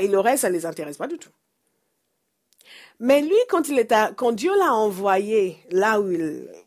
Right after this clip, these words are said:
où est son église, il est arrivé, il y avait une petite église, il y avait une poignée de personnes, même pas une dizaine de personnes. Même pas une dizaine de personnes et surtout des personnes âgées. Et, et à la prière, ils étaient, je pense, peut-être quatre personnes, si je me trompe pas.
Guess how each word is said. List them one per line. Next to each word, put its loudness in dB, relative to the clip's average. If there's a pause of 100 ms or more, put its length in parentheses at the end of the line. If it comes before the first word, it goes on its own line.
où -6
est -4
son -6
église, -4
il -6
est -4
arrivé, -2
il -2
y -4
avait -4
une -8
petite -12
église, -8
il -8
y 2
avait -2
une -8
poignée -6
de -8
personnes, -8
même -8
pas -8
une -8
dizaine -10
de -12
personnes. -20 (720)
Même -6
pas -6
une -4
dizaine -4
de -8
personnes -6
et -4
surtout -12
des -10
personnes -10
âgées. -10 (1500)
Et, 0
et 2
à -2
la -4
prière, -2
ils -10
étaient, -10
je -12
pense, -14
peut-être -18
quatre -16
personnes, -14
si -20
je -18
me -16
trompe -20
pas. -14